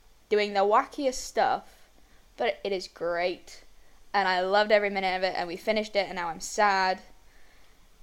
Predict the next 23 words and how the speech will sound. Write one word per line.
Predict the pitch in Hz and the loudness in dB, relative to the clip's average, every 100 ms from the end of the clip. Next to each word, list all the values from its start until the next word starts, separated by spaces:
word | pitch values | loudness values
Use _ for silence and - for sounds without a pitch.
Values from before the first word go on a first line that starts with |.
| - | -18
So | - 247 | -8 -2
yeah, | 247 240 214 208 - - - | 2 4 4 2 -6 -6 0
I'd, | 220 220 | 0 0
I'd | 226 226 | -2 -2
say | - 208 196 - | -2 -2 -2 -8
if | 330 - - | -12 -12 -4
you | 349 320 | -2 0
want | 226 208 - | 0 -2 -12
to | - | -6
go | 202 | -4
back | 185 226 - | -2 -2 -4
to | 214 | -14
some | 202 185 170 - - | -14 -14 -16 -20 -2
jolly | 277 302 302 | 0 0 -2
good | 269 240 233 - | -2 -2 -2 -8
two | - 262 | -10 -6
thousands | 254 220 208 208 208 | 0 2 0 -4 -10
comedy, | 196 180 160 165 160 180 _ - - | -10 -8 -8 -10 -10 -14 _ -16 -8
go | 180 175 | -8 -6
watch | 165 - - | -8 -8 -14
League | 175 160 | -14 -14
of | 147 | -14
Gentlemen. | 143 - - 180 | -16 -16 -20 -20